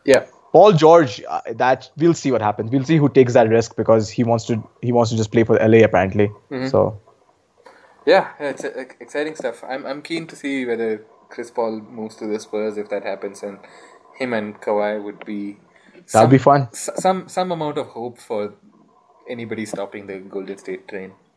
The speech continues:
Speaker 2: That'll be a lot of fun. I mean, uh, I, I'm not, I'm not the biggest Chris Paul fan in the world, but he is super talented, and, uh,
Speaker 1: He, he
Speaker 2: he's
Speaker 1: is.
Speaker 2: exactly. I'm sorry?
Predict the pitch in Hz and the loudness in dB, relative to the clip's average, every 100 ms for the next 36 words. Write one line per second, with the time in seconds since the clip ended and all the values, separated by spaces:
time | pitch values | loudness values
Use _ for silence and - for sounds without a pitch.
0 | _ _ _ _ _ - 123 143 147 151 | _ _ _ _ _ 2 4 6 8 8
1 | 143 147 - 156 113 110 123 123 117 113 | 8 6 4 4 2 -4 -4 -4 -2 -2
2 | 113 - - 120 - 135 135 143 139 120 | -2 -4 -4 -2 0 0 4 4 4 -6
3 | - - 131 156 147 135 139 135 - 131 | -12 -6 0 2 4 6 6 4 2 0
4 | - 135 131 120 127 135 139 147 135 120 | 4 4 4 2 2 0 2 2 2 0
5 | 117 _ _ _ _ _ _ _ _ - | 0 _ _ _ _ _ _ _ _ -4
6 | 127 127 - 147 147 139 107 131 139 107 | 0 0 0 0 2 4 2 0 -2 -4
7 | 98 101 101 101 101 - 131 151 - - | -4 -10 -8 -4 -2 -2 4 4 4 2
8 | 120 131 - _ _ _ _ _ _ _ | 4 2 0 _ _ _ _ _ _ _
9 | _ _ _ - 123 135 | _ _ _ -14 -4 -4